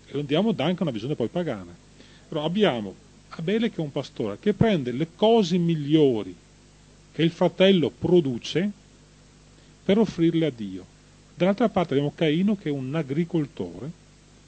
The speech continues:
che di conseguenza deve affinare delle tecniche, delle conoscenze, deve utilizzare delle energie per ottenere delle cose e di fronte a un altro che gli prende le cose migliori per sacrificarle a Dio. Cioè, un pagano non dirà mai:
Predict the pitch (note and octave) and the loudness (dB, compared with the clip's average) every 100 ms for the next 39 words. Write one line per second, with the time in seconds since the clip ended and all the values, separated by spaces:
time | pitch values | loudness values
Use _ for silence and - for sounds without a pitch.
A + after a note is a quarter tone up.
0 | - - C#3 B2+ - A#2+ C3+ A2+ B2 B2+ | -20 -8 -4 -2 -2 -4 -4 -4 -4 -6
1 | A#2+ F#2+ - - _ _ _ - - D#3+ | -6 -10 -10 -20 _ _ _ -14 4 8
2 | D#3+ C3 A2+ - A#2 A2 G2+ G2+ G2 F2+ | 8 4 -4 -6 -6 -4 -6 -8 -10 -10
3 | F2+ G#2 G#2 G2+ G2 - A2+ G2+ - A#2 | -12 -16 -18 -12 -12 -8 -8 -8 -8 -10
4 | G2+ G#2+ A2+ F3 E3+ - A#2 A2+ A#2+ G#2 | -10 -6 0 2 0 -6 -8 -6 -8 -6
5 | A2 G#2+ G2+ F#2+ - - A#2+ C3 - - | -8 -6 -8 -10 -16 -16 -14 -16 -20 -20
6 | - D3 E3+ E3+ E3 F3+ F3+ E3 D3+ A#2 | -8 -2 0 0 -2 0 0 -2 -2 -4
7 | G2+ - D3 - C3 D#3 - F#3 F#3 E3 | -6 -8 -16 -14 -6 -4 -2 -2 -2 -2
8 | D3+ D3+ F#3 F3+ F#3+ D#3+ C#3+ D#3+ D3+ B2+ | -4 -6 -6 -6 -6 -4 -2 -2 -4 -6
9 | - B2+ B2 C3+ C3 C3 F3+ E3+ - - | -6 -6 -6 -6 -6 -6 -6 -8 -12 -16
10 | - A2+ G2+ G2 A#2 F2 F2 - - _ | -12 -12 -10 -12 -12 -14 -20 -20 -20 _
11 | - - _ _ - - - - _ - | -20 -20 _ _ -20 -20 -20 -20 _ -20
12 | - - G2 - C#3+ B2 A#2+ F#3+ G#3 A2+ | -20 -18 -18 -12 -10 -2 0 2 0 0
13 | A#2 G2 D#3+ E3 F#2 | -2 -2 -2 -2 -4